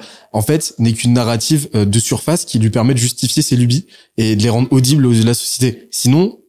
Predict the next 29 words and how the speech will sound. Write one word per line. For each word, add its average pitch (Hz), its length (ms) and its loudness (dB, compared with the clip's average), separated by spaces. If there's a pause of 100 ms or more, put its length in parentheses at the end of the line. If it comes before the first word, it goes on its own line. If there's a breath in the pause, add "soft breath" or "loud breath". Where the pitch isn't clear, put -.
(160)
et 117 80 0
pour, - 220 -8
pour - 200 -10
moi, 127 140 2
j'ai 120 120 0
un 104 120 0
avis 101 160 0
très 110 180 -4
simple, 139 140 -2
enfin, 104 220 -2
j'ai 98 180 -2
un 92 160 0
argument 98 280 0
très 101 160 -6
simple, 165 240 -6 (480)
une 104 60 0
donnée 101 220 0
très 110 100 -4
simple, 151 240 -4 (240 soft breath)
c'est - 140 -6
que 120 120 0
si 175 340 0 (360)
cette 123 220 -2
narrative-là 127 640 0 (360)
était 120 200 0
le 120 100 4
point 135 220 -2
de 131 40 4
départ 127 440 -2